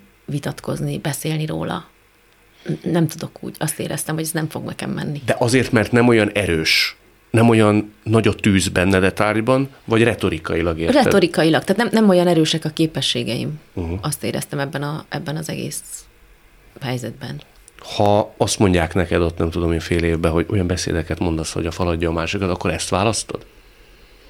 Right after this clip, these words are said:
Speaker 1: Nem tudom, mert közben elindult ez a színészet vonal, és akkor az hirtelen s-, nagyon erős lett. És akkor a, a Pintér Károly, a-, aki szintén egy lelkész, vele beszélgettem erről, és azt mondta, hogy végül is ezek rokon szakmák.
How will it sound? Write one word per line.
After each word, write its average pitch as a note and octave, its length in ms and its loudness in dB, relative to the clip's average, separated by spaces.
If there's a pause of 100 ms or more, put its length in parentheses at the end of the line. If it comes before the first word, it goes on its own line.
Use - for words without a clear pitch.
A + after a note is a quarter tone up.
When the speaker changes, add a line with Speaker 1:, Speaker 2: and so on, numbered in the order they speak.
(460)
Speaker 1:
Nem D#4 220 6
tudom, F#3+ 300 6
mert G3 220 6
közben G#3 360 4
elindult F3 480 4
ez D#3 120 0
a D#3+ 40 0
színészet D#3 640 2
vonal, D3 320 0
és D3 160 -2
akkor D#3+ 220 -4
az D#3 120 -2
hirtelen D#3+ 380 -2
s-, - 120 -4
nagyon C#3 320 -2
erős C#3+ 340 -6
lett. - 340 -12 (1300)
És - 100 -8
akkor E3 280 -4
a, D#3 120 -2 (160)
a - 100 -4
Pintér D#3 420 0
Károly, D3 420 0
a-, C#3+ 120 -2 (200)
aki D3+ 200 -8
szintén D#3 300 -2
egy C#3+ 100 -4
lelkész, D3+ 440 -2
vele D3+ 160 0
beszélgettem D3+ 640 -4
erről, D#3 140 -2
és - 80 -4
azt F#3 140 -2
mondta, D3 180 -6
hogy - 100 -10
végül F3 260 -6
is D#3+ 120 -6
ezek - 240 -10
rokon - 300 -10
szakmák. - 680 -10